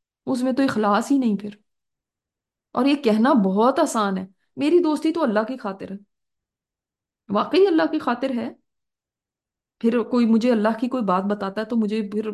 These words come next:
गुस्सा क्यों आ जाता है उसके ऊपर? अगर अल्लाह की खातिर मैं उससे मोहब्बत करती हूँ तो फिर वो मेरी किसी बुराई के ऊपर मुझे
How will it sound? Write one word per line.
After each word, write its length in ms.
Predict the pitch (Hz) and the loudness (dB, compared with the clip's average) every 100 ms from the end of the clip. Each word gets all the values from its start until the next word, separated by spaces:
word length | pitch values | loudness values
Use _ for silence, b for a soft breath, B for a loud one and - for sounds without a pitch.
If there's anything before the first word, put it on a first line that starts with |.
| - | -12
गुस्सा 460 | 190 - 180 180 | -16 -8 -6 -4
क्यों 260 | 247 302 320 | -2 -2 0
आ 60 | 220 | 0
जाता 260 | 180 180 | -2 -4
है 40 | 175 | -8
उसके 220 | - 202 | -10 -16
ऊपर? 240 | 190 208 - _ _ _ _ _ _ _ _ _ _ _ _ _ _ | -14 -16 -18 _ _ _ _ _ _ _ _ _ _ _ _ _ _
अगर 200 | - 208 | -2 0
अल्लाह 240 | - 196 208 | 2 0 0
की 140 | 254 | -2
खातिर 340 | 247 202 226 | -2 -2 -2
मैं 140 | 226 208 | 0 -2
उससे 240 | 214 240 | -2 -2
मोहब्बत 440 | 220 208 185 202 208 | -2 -4 -4 -6 -4
करती 260 | 208 - | -8 -2
हूँ 120 | 226 | -2
तो 60 | 254 | -2
फिर 180 | - 254 | -2 -2
वो 120 | 247 | 0
मेरी 300 | 240 247 262 | 0 0 -2
किसी 220 | 262 269 | -4 -2
बुराई 360 | 226 180 170 170 | 0 0 -2 -2
के 100 | 240 | -4
ऊपर 180 | 233 240 | -4 0
मुझे 340 | 233 240 247 | 0 0 -6